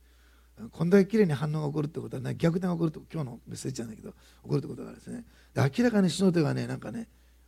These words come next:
動き始めてる。小さなことであっても大きなことであっても動き始めてるので、どうぞ皆さんね、神様に期待してほしいと思います。今年神が与えた御言葉は、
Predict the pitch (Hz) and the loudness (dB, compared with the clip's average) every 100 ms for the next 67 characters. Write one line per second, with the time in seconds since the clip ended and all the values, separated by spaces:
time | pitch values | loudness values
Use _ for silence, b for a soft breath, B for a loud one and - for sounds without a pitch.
0 | - 185 220 214 202 196 175 165 135 - | 2 2 4 2 2 0 0 0 -2 -6
1 | _ _ _ _ - 240 214 208 170 175 | _ _ _ _ -2 2 4 2 0 -2
2 | 175 175 - 170 175 180 156 165 156 175 | -2 -2 -2 -2 -2 -2 -6 0 0 0
3 | 190 180 156 185 180 170 180 180 170 135 | 0 2 2 2 0 0 0 2 0 0
4 | 139 123 - b b b - 196 165 151 | 0 0 -4 b b b 6 8 8 4
5 | 117 113 - _ _ - - 233 226 185 | 0 -8 -16 _ _ -6 2 2 2 -2
6 | 165 165 - 131 113 - 117 - - 107 | -2 -4 -4 -6 -6 -10 -14 -14 -16 -18
7 | 107 - - _ _ _ _ _ - 180 | -20 -20 -20 _ _ _ _ _ 4 6
8 | 208 - 214 185 156 151 156 147 147 143 | 6 6 2 4 4 2 2 -2 -4 -2
9 | 135 156 202 165 | 2 6 6 6